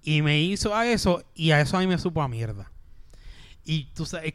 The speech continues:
que, y, y, y para esos tiempos, pues yo era bien sanano y yo era bueno. Y yo simplemente lo que le decía es, "Tú eres un envidioso, como sabes que yo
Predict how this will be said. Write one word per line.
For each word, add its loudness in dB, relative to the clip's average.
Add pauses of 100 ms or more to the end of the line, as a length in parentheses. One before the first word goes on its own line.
que, -12
y, -4 (140)
y, 0 (120)
y -2
para 2
esos -4
tiempos, -8
pues -6
yo -2
era 2
bien -4
sanano -2
y -2
yo 2
era 2
bueno. -2 (360)
Y -2
yo 2
simplemente -6
lo -4
que -8
le -8
decía -10
es, -12
"Tú -8
eres -8
un -14
envidioso, -14
como -8
sabes -6
que -6
yo 2